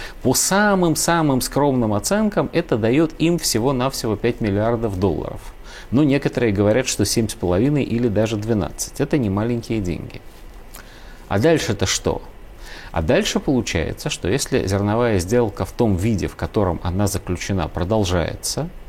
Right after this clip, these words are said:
она аккуратно, тихо, э, убивает европейское зерновое производство.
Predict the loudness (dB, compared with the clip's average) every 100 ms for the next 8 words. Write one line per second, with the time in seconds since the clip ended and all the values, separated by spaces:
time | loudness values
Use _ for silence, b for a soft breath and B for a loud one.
0 | B B B B B 2 4 2 0 -4
1 | -2 0 0 0 -2 -4 -6 -10 -6 -2
2 | -2 -2 -4 -4 -10 B B B B -4
3 | 0 2 2 0 0 2 4 4 4 2
4 | -2 -4 -16 -16 -18 -16 -16 -6 -4 -2
5 | 0 0 0 0 0 2 0 0 0 2
6 | 0 0 -2 0 0 0 -2 -6 -10